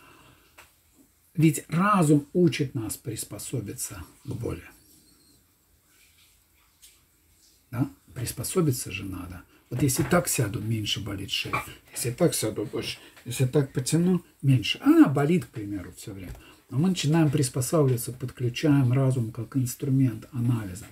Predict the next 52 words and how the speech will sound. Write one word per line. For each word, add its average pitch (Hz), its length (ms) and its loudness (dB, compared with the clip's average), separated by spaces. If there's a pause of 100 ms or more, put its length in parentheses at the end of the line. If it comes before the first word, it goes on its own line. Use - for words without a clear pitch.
О, 127 180 -2 (220)
вот 131 120 -2
так 107 140 -2
вот 95 200 -8
сидеть, 180 400 0 (180)
так - 200 -10
меньше 117 300 0
болит, 87 320 -10
да? 135 180 0 (540)
Или 143 180 8
не 147 120 6
буду 143 240 4
кричать 139 440 0
на 135 80 2
жену, 160 280 2
меньше 139 360 2
ее 120 80 0
будет 123 160 2
замечать. 117 460 -4 (760)
Да, 147 340 0 (140)
к - 40 -20
примеру. 123 500 2
Человек 139 240 -4
понимает, 165 340 2
что - 160 -4
вот 127 140 0
тут 151 160 -2
вечная 139 380 2
боль 117 260 0
ходит 90 360 -12
вот - 160 -16
рядом, 78 380 -10
да? 113 200 -6 (520)
Страдания 92 580 0
от - 140 -12
нее 92 220 -8
одни. 85 340 -10 (280)
Ну, 170 100 -2
к - 60 -20
примеру, 135 360 2
или 190 140 8
муж 135 320 4
ходит, 120 320 -2
ст-, - 180 -12
одни 135 240 -2
страдания 107 640 -2
от - 100 -18
него. 104 140 -8
И 120 80 -10
человек 226 240 -2
приспособится, 139 720 -2
начинает 151 520 2